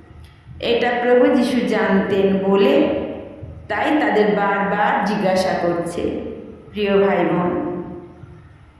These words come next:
প্রভু যীশু শিষ্যরা একসঙ্গে ঘোরাফেরা, খাওয়া এবং ঈশ্বরের মহিমা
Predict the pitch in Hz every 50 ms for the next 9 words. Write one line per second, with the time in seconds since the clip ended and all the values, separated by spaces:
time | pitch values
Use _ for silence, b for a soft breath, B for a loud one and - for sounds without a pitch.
0 | - - 302 311 311 320 359 370 - - 294 320 320 320 - - - - - -
1 | 285 269 - - - 302 302 294 277 - - 254 254 254 269 262 285 294 - -
2 | 285 247 240 240 240 240 247 240 190 196 226 233 226 226 226 - - - 233 208
3 | 214 208 214 220 226 226 220 196 185 185 185 202 208 - - - - - - -
4 | B B B B B B B - 302 311 311 320 330 311 330 - 370 339 339 339
5 | 339 330 302 294 285 277 285 285 - 320 320 320 320 302 - -